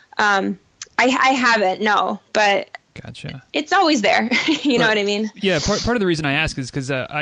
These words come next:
Speaker 2: I, I dabble in it once in a while. We've, we've got, um, you know, w-, where I live, there's a little kind of fitness center type of, of gym type of thing. And there's, there's a rowing machine there and it's pretty nice. And every once in a while I'll, I'll go down there and, and get on it for some cross training. And I, I feel like,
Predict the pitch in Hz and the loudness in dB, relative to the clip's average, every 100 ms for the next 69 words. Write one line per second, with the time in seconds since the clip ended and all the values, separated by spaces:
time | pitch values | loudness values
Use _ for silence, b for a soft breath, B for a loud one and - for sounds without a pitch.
0 | 123 151 180 - 165 120 143 160 170 175 | -6 -6 -6 -6 -6 -4 -4 -2 -2 -2
1 | 139 151 156 151 135 151 147 135 127 131 | -4 -4 -4 -2 -2 -2 -2 -6 -6 -6
2 | 139 131 131 120 113 127 117 - 135 151 | -4 -6 -8 -12 -14 -14 -14 -10 -8 -2
3 | 151 127 127 123 123 123 123 123 113 - | 0 2 0 -2 -4 -2 -2 -4 -6 -8
4 | 127 113 135 117 117 110 123 113 110 107 | -8 -6 -4 -2 -4 -4 -6 -6 -8 -10
5 | 127 110 117 113 120 113 - 120 117 117 | -10 -6 -6 -4 -4 -6 -6 -6 -4 -4
6 | 156 151 143 208 151 139 131 123 - 214 | -2 0 2 0 -2 -4 -2 -4 -4 -4
7 | 147 123 190 180 143 135 131 127 123 127 | -2 -4 -2 -2 -2 -2 -2 0 -2 -4
8 | 120 120 117 120 123 117 135 117 120 117 | -4 -4 -4 -2 -4 -4 -6 -4 -2 -2
9 | 117 123 123 117 - 123 120 127 123 117 | -4 -6 -8 -8 -4 -4 -2 -4 -2 -4
10 | 107 B B B B B 165 156 - 151 | -8 B B B B B -6 -6 -2 -4
11 | - - 208 254 233 226 - - - | -4 -4 -2 -2 -2 -4 -6 -10 -12